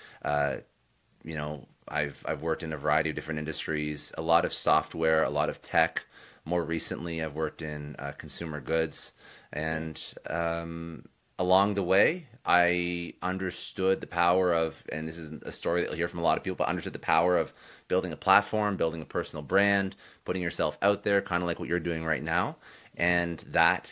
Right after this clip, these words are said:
created the podcast, that created the community, that created the social audience, that created the newsletter, that created all of that stuff,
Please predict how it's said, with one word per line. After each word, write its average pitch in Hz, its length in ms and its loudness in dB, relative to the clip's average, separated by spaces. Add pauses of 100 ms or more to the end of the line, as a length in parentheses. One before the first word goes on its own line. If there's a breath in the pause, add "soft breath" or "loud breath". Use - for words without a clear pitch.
created 82 500 -2
the - 40 -8
podcast, 123 760 2
that 78 180 -4
created 76 280 -6
the 73 60 -10
community, 120 500 0
that 85 180 0
created 76 260 -4
the 76 60 -8
social 104 420 0
audience, 98 400 2
that 80 160 2
created 80 240 -2
the 82 60 -6
newsletter, 98 420 2
that 85 180 0
created 85 280 -2
all 82 180 0
of 73 60 -2
that 76 200 2
stuff, - 440 -2